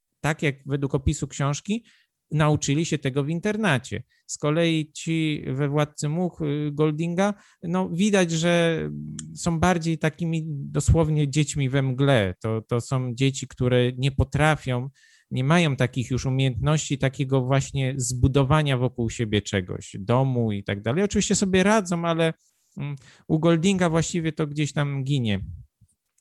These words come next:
Ta kwestia takiego przygotowania wcześniejszego. Te dzieci są,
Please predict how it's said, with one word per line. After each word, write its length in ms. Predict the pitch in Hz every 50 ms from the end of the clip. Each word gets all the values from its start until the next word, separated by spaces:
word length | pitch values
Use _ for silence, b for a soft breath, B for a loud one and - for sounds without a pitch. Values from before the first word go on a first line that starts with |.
| - - -
Ta 100 | - 120
kwestia 400 | - - 147 139 135 - 135 117
takiego 340 | - 139 - - 139 127 127
przygotowania 800 | - - - 143 131 143 135 - 135 127 143 151 156 147 139
wcześniejszego. 760 | 127 - 135 127 - 135 131 120 - - 131 120 98 95 87 87
Te 200 | _ - 107 101
dzieci 420 | 110 117 117 - - 113 110 107
są, 340 | - - 113 107 104 104